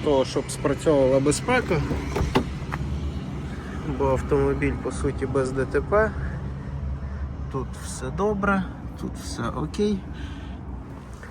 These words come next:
Диванчик задній без якихось пошкоджень, оббивки. Тут по пластику подряпин немає, стеля ззаду гарна. Погнали по помилках,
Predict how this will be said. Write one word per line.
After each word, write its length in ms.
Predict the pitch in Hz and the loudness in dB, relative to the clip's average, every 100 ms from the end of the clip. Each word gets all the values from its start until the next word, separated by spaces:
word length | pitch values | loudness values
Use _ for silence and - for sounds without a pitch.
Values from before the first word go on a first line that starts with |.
| - | -8
Диванчик 640 | 135 131 131 123 117 123 123 | -2 2 4 4 2 -4 -2
задній 480 | 127 117 123 117 117 | 0 0 -2 -4 -2
без 380 | 123 113 - - - - - - - - - - - - - - | -2 -2 -4 -8 -10 -12 -12 -12 -12 -10 -10 -10 -10 -10 -10 -6
якихось 460 | 127 - 127 120 - | -8 -6 -6 -6 -6
пошкоджень, 600 | 135 127 - 131 120 131 | -6 -6 -2 -2 0 -4
оббивки. 560 | 143 165 202 220 - 175 151 - - - - - - - - - - | -4 2 4 4 -2 -6 -6 -12 -12 -12 -12 -14 -14 -16 -16 -16 -12
Тут 120 | - 127 | -10 -10
по 140 | 123 | -12
пластику 540 | - 127 113 - - - | -4 -4 -4 -10 -10 -10
подряпин 580 | 127 131 123 - 143 151 | -8 -4 -6 -4 -4 -2
немає, 520 | 160 190 220 196 170 135 | 0 2 2 0 -2 -4
стеля 460 | - - 127 123 | -6 0 2 2
ззаду 420 | 123 127 131 123 147 | 0 -2 -2 -2 0
гарна. 460 | 180 233 220 208 - - - - - - - - - - - - - - - - - | 0 0 0 0 0 -2 0 0 0 -2 0 0 0 0 0 0 2 2 0 0 2
Погнали 460 | 120 131 165 175 151 | 4 10 12 12 12
по 280 | 135 165 | 10 10
помилках, 840 | 160 - 147 143 135 160 151 147 - | 10 8 8 8 8 8 8 6 2